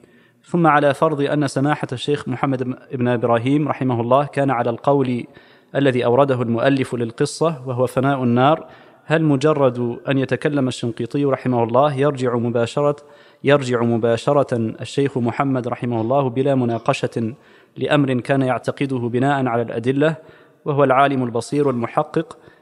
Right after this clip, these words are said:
مما يوهن القصة؟ ثم من قال إن الشيخ محمد، مش-، محمدا كان يجلس في استراحة المدرسين وهو مفتي الديار السعودية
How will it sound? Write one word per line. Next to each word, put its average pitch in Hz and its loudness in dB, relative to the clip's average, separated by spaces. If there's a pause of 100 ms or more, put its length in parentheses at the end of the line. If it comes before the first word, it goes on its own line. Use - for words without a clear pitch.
(140)
مما 147 4
يوهن 139 2
القصة؟ 127 -2 (1040)
ثم 165 0
من 156 4
قال 165 4
إن 143 -2
الشيخ 143 -4
محمد، 147 0 (340)
مش-، 135 -8
محمدا 147 0
كان 143 0
يجلس 135 0
في 131 -6
استراحة 135 -2
المدرسين 123 -2 (480)
وهو 131 2
مفتي 139 0
الديار 131 2
السعودية 131 -2